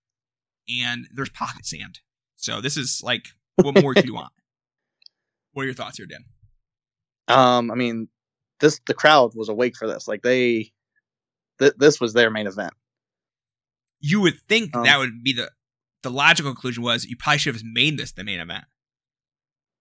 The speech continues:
Speaker 1: I don't understand why you can't because of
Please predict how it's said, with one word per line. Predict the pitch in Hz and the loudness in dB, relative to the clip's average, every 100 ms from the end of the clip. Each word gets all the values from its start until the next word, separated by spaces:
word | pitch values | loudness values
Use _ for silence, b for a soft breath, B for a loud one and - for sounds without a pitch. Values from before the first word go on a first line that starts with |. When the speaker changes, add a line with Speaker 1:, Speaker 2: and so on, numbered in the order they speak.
| _ - - | _ -20 -4
Speaker 1:
I | 135 | 0
don't | 151 180 | 2 4
understand | 220 208 202 151 127 | 2 2 -2 -2 -2
why | 127 | -2
you | 170 180 | -2 -4
can't | - - 120 107 - _ _ _ _ _ | -8 -6 -6 -6 -12 _ _ _ _ _
because | 120 120 - 139 | -12 -10 -6 -6
of | 127 120 - | -6 -10 -14